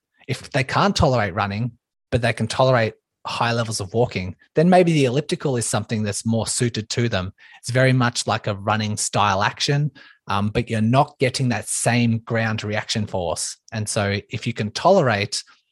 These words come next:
um, the elliptical, and we can, and we want to try and preserve as much running as we can, it's a very similar type of action. Very, you're working very similar muscles, but we're just avoiding that kind of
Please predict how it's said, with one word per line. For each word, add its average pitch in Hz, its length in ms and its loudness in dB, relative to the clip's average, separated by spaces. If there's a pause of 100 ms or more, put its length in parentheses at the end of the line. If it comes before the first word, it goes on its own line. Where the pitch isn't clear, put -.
(220)
um, 98 480 0
the 117 80 0
elliptical, 107 680 -4
and 113 140 -4
we 107 60 -4
can, 101 320 -6 (920)
and 107 360 -2
we 110 140 -2
want 107 280 -2
to 110 120 -2
try 107 340 0
and 104 160 -6
preserve 107 400 -2
as 104 100 -4
much 101 280 -4
running 110 240 0
as 98 100 -4
we 92 80 -6
can, 104 320 -2
it's 117 160 -4
a 131 40 2
very 175 460 6
similar 131 560 0 (120)
type - 280 0
of 101 200 -6 (320)
action. 113 420 0
Very, 120 400 0 (180)
you're 120 120 -2
working 135 280 4
very 156 320 4
similar 131 360 0
muscles, 113 400 -4
but 107 140 -4
we're 107 100 -2
just 117 320 -4 (320)
avoiding 117 540 0
that 104 260 -2
kind 110 280 -2
of 101 200 -6